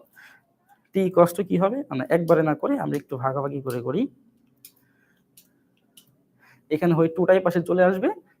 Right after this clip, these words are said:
এটা হয়ে যাবে তোমার হচ্ছে মূলত পঞ্চাশ, ঠিক আছে?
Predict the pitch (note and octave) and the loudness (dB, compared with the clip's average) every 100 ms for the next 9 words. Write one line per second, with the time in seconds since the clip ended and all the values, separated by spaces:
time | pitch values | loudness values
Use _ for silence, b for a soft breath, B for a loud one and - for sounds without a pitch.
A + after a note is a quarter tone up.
0 | - - C#3 D3 D3 D#3 D3+ E3 E3 D3+ | -10 -4 -2 -2 0 -2 -4 -6 -6 -6
1 | - - C4+ D4+ _ - C#3 D3 C3+ G3 | -8 -4 -6 -6 _ -12 -6 -6 -4 -4
2 | D4+ _ _ _ _ - F3+ F3 F3 B2 | -6 _ _ _ _ 2 4 4 0 -8
3 | - - - _ _ G3 A#3+ - | -10 -12 -16 _ _ -8 -6 -6